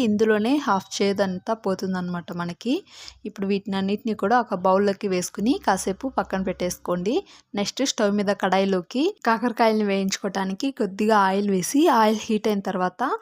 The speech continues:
కాకరకాయలు మొత్తాన్ని కూడా కొద్ది కొద్దిగా వేసుకుంటూ, వీటిని ఒక సెవెంటీ పర్సెంట్ పాటు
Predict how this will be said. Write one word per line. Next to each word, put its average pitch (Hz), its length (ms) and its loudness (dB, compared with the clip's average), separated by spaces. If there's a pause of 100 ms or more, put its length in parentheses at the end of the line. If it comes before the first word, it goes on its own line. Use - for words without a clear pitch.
(300)
కాకరకాయలు 208 600 0
మొత్తాన్ని 202 540 -4
కూడా 202 280 -2
కొద్ది 208 260 -4
కొద్దిగా 190 420 0
వేసుకుంటూ, 185 640 -2 (420)
వీటిని 208 380 0
ఒక 190 220 0
సెవెంటీ 214 420 2
పర్సెంట్ 214 440 -2
పాటు 214 260 -2